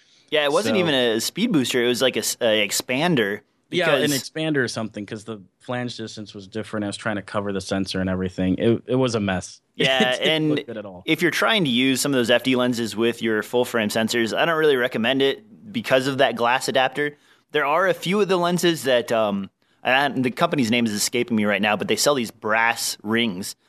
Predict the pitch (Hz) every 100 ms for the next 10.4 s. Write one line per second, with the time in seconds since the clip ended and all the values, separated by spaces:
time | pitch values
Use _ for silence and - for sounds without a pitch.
0 | _ _ 117 123 123 123 143 151 - 151
1 | 147 147 139 135 _ - 120 - 135 139
2 | 131 131 117 131 127 113 127 110 101 -
3 | 120 113 - 110 - 131 123 - 123 117
4 | - 123 127 113 104 101 95 _ _ _
5 | 120 123 117 127 127 131 131 117 104 _
6 | _ _ - 117 107 104 127 135 139 104
7 | 104 117 113 110 - 113 123 135 123 110
8 | - 127 123 120 113 131 123 120 107 101
9 | 147 139 113 101 113 104 101 - 131 120
10 | 117 107 107 101